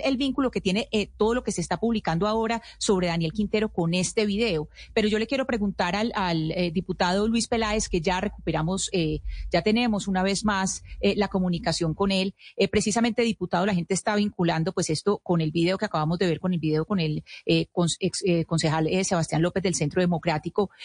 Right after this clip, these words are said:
pero mucha gente se pregunta en este momento, y de acuerdo con todos los elementos que tenemos, y que podría ser simplemente o un proceso disciplinario,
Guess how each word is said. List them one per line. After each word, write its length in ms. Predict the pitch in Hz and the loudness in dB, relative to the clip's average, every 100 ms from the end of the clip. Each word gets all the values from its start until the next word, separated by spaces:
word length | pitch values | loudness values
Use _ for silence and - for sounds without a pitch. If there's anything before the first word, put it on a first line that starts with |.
| - | -8
pero 280 | - 220 214 | 2 2 4
mucha 320 | - 220 202 226 | 2 0 2 0
gente 240 | 240 262 | 0 0
se 120 | 269 | -2
pregunta 600 | - 185 185 208 190 233 - | 0 0 2 0 0 -2 0
en 160 | 202 | 0
este 240 | 185 - 233 | 2 2 2
momento, 600 | 220 190 175 165 220 - | 2 2 0 0 -2 2
y 140 | 262 | 2
de 100 | 220 | 2
acuerdo 420 | 196 - 214 214 277 | 0 0 0 0 0
con 220 | 240 196 | 0 0
todos 260 | - 240 277 | 0 0 0
los 160 | 262 | 0
elementos 460 | 208 190 185 170 240 | 0 0 -2 -2 -4
que 100 | 226 | -2
tenemos, 460 | 175 202 247 175 - | -2 0 0 -2 -4
y 80 | 202 | -4
que 100 | 180 | -2
podría 360 | 180 170 180 | 2 2 0
ser 180 | 196 240 | 0 -2
simplemente 760 | - 233 233 240 233 220 247 240 - - | 0 -2 0 0 0 0 -2 -2 -12 0
o 120 | 254 | 2
un 220 | 226 330 | 4 2
proceso 400 | 330 330 196 180 | 0 0 0 0
disciplinario, 880 | 233 226 208 180 180 170 160 175 220 | 0 0 -2 0 0 0 -2 -4 -6